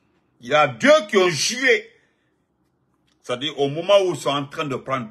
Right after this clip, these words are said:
Doumbouya, ils sont en train de vous chercher un à un. Tu comprends ? C'est-à-dire, on vous cherche un à un. Et ce qui me plaît dans les informations,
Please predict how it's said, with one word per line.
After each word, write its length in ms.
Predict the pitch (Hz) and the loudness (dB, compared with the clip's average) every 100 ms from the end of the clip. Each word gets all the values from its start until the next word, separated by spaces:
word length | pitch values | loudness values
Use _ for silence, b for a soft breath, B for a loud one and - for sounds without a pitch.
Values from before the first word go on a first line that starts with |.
| 95 | -12
Doumbouya, 420 | 107 107 117 101 | -10 -8 -6 -6
ils 60 | 101 | -6
sont 140 | 120 | -6
en 100 | 127 | -6
train 220 | - 139 | -8 -8
de 120 | 117 | -8
vous 140 | 98 - | -8 -8
chercher 480 | - 113 - 107 - | -10 -10 -10 -10 -6
un 220 | 139 101 | -4 -6
à 140 | 90 - | -10 -14
un. 180 | 104 82 - _ _ _ _ _ _ _ _ _ _ _ _ _ _ _ _ _ _ _ _ _ _ _ _ _ _ _ - | -14 -14 -18 _ _ _ _ _ _ _ _ _ _ _ _ _ _ _ _ _ _ _ _ _ _ _ _ _ _ _ -12
Tu 100 | - | -6
comprends ? 280 | 113 104 - | -4 -4 -2
C'est-à-dire, 260 | 120 151 | 0 2
on 80 | 143 | 2
vous 100 | 127 | 2
cherche 280 | - 160 - - | 2 0 0 -2
un 180 | 180 117 | -2 -2
à 180 | 90 | -6
un. 140 | 87 - _ _ _ _ _ _ _ _ _ _ _ _ _ _ _ _ - | -12 -16 _ _ _ _ _ _ _ _ _ _ _ _ _ _ _ _ -2
Et 100 | 226 | 0
ce 200 | - 311 | 2 -2
qui 160 | 294 226 | 0 2
me 240 | 214 214 | 2 2
plaît 280 | - 247 185 | 2 2 2
dans 300 | 165 156 131 | -2 -4 -2
les 220 | 139 131 | -4 -2
informations, 640 | 175 170 160 156 - 139 | -4 -4 -4 -6 -6 -10